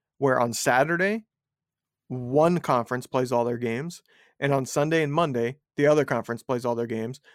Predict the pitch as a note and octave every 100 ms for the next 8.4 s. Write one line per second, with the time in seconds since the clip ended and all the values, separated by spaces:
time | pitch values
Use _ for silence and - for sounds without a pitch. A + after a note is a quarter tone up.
0 | _ - C#3 C3 B2 B2 C#3+ F3 B2 B2+
1 | - - _ _ _ _ C#3 B2+ B2+ B2
2 | D3+ C#3+ B2 - C#3 C3+ B2 A2 A#2+ B2
3 | B2+ B2+ B2+ B2 A2+ A2+ B2 - A2+ -
4 | _ _ _ _ _ - D3 C#3 A#2+ -
5 | - C3+ A#2+ C3+ C#3 C3+ A#2+ _ - A2+
6 | F#2 _ _ _ _ _ _ _ _ -
7 | C3 B2+ D#3 D#3 D#3 - C3 C#3 B2+ C3+
8 | C3 C3 A#2